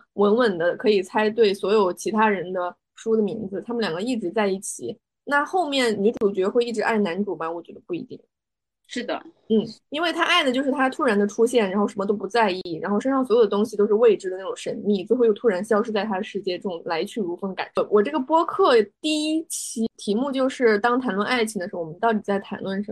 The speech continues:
Speaker 1: 么？这里面就有写说，在爱情里面，我们到底在谈什么？我们在谈恋爱的时候，我们到底在谈什么？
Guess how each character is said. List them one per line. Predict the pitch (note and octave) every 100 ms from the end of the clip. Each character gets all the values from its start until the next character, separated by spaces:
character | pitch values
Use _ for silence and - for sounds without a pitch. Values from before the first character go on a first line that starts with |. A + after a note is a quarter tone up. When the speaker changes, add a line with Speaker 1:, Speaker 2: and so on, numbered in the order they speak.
| -
Speaker 1:
么？ | - - - _ _ -
这 |
里 | A3+
面 | F#3 F#3+
就 | G#3+
有 | G3+ F3+
写 | G#3 G3+ G3+
说， | - G3+ G#3 _ _ _ -
在 | D4
爱 | D4+
情 | C4+ A3+
里 | G3
面， | F#3 F#3+ F#3 _ _ _ -
我 | F#3
们 | F3+
到 | D4+ C#4
底 | G#3+
在 | A3
谈 | - G3 G#3+
什 | C#4
么？ | F3+ B1+ - -
我 | G3+
们 | A#3
在 | D4+
谈 | D#4+ C#4+
恋 | A#3 C#4
爱 | D4+ B3+
的 | A3
时 | G#3
候， | G#3
我 | F#3+
们 | D#3+
到 | A#3
底 | G3
在 | F#3+
谈 | - - G#3
什 | A3
么？ | A#3